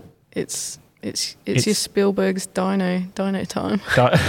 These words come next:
Speaker 2: <laughs> it's Dino Time. That,
Speaker 1: <laughs>
Speaker 2: that's the film.
Speaker 1: Jurassic Park.
Speaker 2: It's Jurassic
Speaker 1: It's
Speaker 2: Park.
Speaker 1: thirty years old. Who knew?
Speaker 2: Probably as good as Jurassic Park.
Speaker 1: Yeah.
Speaker 2: Arguably.
Speaker 1: Well, I, I'm curious to see what they'll leave on the comment card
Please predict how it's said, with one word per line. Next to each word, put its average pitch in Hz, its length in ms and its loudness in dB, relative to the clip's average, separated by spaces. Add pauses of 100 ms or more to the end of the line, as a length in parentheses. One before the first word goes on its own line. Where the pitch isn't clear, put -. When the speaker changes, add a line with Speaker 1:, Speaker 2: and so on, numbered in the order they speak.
(300)
Speaker 2:
<laughs> - 40 0
it's - 460 0
Dino 139 360 6
Time. 117 680 6
That, 277 380 4
Speaker 1:
<laughs> - 0 -
Speaker 2:
that's - 260 0
the 107 100 2
film. 90 440 4 (320)
Speaker 1:
Jurassic 185 420 -4
Park. 196 480 0
Speaker 2:
It's - 220 0
Jurassic - 440 2
Speaker 1:
It's - 100 -6
Speaker 2:
Park. 104 280 6
Speaker 1:
thirty 82 100 4
years 170 160 -2
old. 185 380 0
Who 196 180 -4
knew? 185 400 0
Speaker 2:
Probably 107 300 2
as 117 260 2
good 87 160 -2
as 85 100 -2
Jurassic - 440 -2
Park. - 320 0 (160)
Speaker 1:
Yeah. 202 420 2
Speaker 2:
Arguably. 92 720 2 (120)
Speaker 1:
Well, 208 200 0
I, 233 220 2
I'm 214 260 2
curious 262 340 2
to - 100 -2
see 240 200 -2
what 175 280 -2
they'll 180 120 0
leave 185 300 0
on 160 120 0
the 165 60 -4
comment 185 380 -2
card - 340 -2